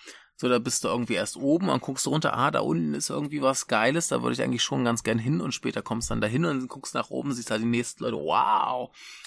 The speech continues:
äh, Leveldesign, geil, reale Welt mit Leveldesign, wer hätt's gedacht. Ähm, ganz cool, ähm, viel zu sehen. Ich glaube, das, äh, Schloss hat so fünfzig Räume,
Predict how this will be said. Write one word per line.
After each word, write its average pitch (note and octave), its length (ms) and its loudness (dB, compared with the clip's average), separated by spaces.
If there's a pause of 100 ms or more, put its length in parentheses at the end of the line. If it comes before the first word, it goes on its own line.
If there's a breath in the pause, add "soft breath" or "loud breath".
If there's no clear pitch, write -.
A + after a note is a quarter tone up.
(120)
äh, C3+ 160 2
Leveldesign, B2 1160 4 (580 soft breath)
geil, A2+ 540 4
reale B2 640 4
Welt A2 280 4
mit G#2+ 140 0
Leveldesign, G2 720 -2
wer G#2+ 100 -2
hätt's G2+ 240 -10
gedacht. F#2+ 400 -6 (720 loud breath)
Ähm, A#2+ 340 4 (360)
ganz C3 280 2 (140)
cool, F3+ 360 6
ähm, C#3+ 800 2
viel D#3+ 440 0
zu - 180 0
sehen. C3 240 2
Ich C#3 100 -4
glaube, B2 240 0
das, - 640 -2 (100)
äh, C3+ 320 -4
Schloss - 340 -6
hat - 100 -10
so A#2+ 120 -6
fünfzig - 640 -4
Räume, D#3 580 4